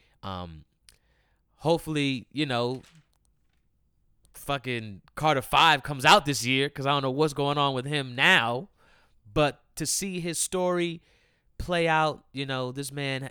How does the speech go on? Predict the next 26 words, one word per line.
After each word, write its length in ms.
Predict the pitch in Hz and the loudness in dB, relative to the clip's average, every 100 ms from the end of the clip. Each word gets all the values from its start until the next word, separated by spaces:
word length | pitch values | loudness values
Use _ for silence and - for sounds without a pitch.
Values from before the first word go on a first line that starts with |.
| - | -10
came 180 | 147 131 | -8 -6
from 180 | 131 95 | -8 -10
a 40 | |
huge 580 | - - 220 214 120 - | -12 -8 -2 -2 -2 -8
family. 440 | - 143 143 107 | -4 -4 -4 -6
My 200 | 92 98 | -8 -10
God, 320 | 92 131 135 117 | -8 -4 -2 -4
he 80 | |
had 180 | 110 101 | -6 -10
ten 320 | - 143 143 | -12 -10 -10
brothers 440 | 131 135 131 120 107 | -6 -6 -4 -6 -8
and 140 | 98 | -12
sist-, 380 | - - 123 - - | -10 -10 -10 -12 -10
uh, 160 | 107 101 | -10 -8
ten 260 | - 160 135 | -8 -8 -6
brothers, 520 | 123 127 117 120 - _ _ _ | -4 -4 -8 -10 -14 _ _ _
twelve 360 | - 147 151 143 | -8 -4 -2 -2
sisters. 580 | - 120 - 120 117 104 | -6 -6 -6 -8 -8 -6
Like, 240 | 104 92 _ _ _ _ _ _ _ _ _ _ _ _ _ | -6 -6 _ _ _ _ _ _ _ _ _ _ _ _ _
such 200 | - 151 | -8 -6
a 60 | 135 | -6
big, 520 | 87 139 139 143 - 95 | -4 -2 0 -2 -6 -8
big 300 | 127 139 123 | -4 -2 -4
family. 680 | - - - 135 127 110 85 80 | -10 -10 -4 -2 -2 -6 -10 -8
But 180 | 101 | -10
he, 300 | 101 131 135 | -10 -12 -14